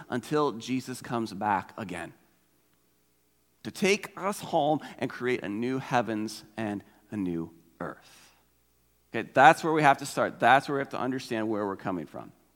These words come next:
So this, this book of Revelation now, while unique, actually proclaims the gospel of Jesus throughout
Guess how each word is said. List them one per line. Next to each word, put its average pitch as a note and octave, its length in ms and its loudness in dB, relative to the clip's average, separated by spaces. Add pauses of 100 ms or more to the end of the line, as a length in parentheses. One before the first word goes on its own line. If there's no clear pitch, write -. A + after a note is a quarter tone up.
(800)
So A3+ 220 6
this, A3+ 220 2 (200)
this A#3 180 4
book C#4 280 6
of C4+ 160 8
Revelation A3+ 600 6
now, E3 140 10 (140)
while A#3 400 12
unique, B3 680 0 (280)
actually C#4+ 500 2
proclaims B3+ 680 2
the G3+ 100 -2
gospel A3+ 640 10
of F#3+ 160 8 (280)
Jesus G3+ 460 -2
throughout F3+ 520 8